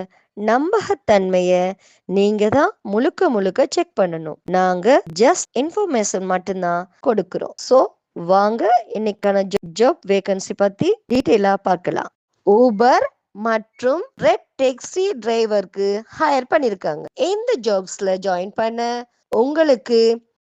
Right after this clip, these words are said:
எல் எம் வி லைசன்ஸ் கட்டாயம் இருக்கணும். இந்த ஜாப்ஸ்ல சேர ஆறு மாத கால ஒப்பந்தம் அவசியம். உங்களுக்கான தங்குமிடம் அவங்களே செய்து தருவாங்க.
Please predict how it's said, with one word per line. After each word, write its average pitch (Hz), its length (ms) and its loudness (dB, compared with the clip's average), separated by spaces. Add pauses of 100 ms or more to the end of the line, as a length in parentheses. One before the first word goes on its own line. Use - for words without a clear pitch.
எல் 311 320 4 (460)
எம் 302 320 0
வி 214 160 -2 (220)
லைசன்ஸ் 220 640 2 (300)
கட்டாயம் 294 920 0
இருக்கணும். 214 580 -6 (160)
இந்த 381 260 2 (100)
ஜாப்ஸ்ல 226 500 2
சேர 180 280 0 (580)
ஆறு 320 380 4
மாத 285 320 2
கால 208 380 2
ஒப்பந்தம் 226 680 -2 (200)
அவசியம். 220 680 0
உங்களுக்கான 254 720 -2 (400)
தங்குமிடம் 262 760 2 (180)
அவங்களே 240 540 0 (180)
செய்து 226 360 -2
தருவாங்க. 202 480 -2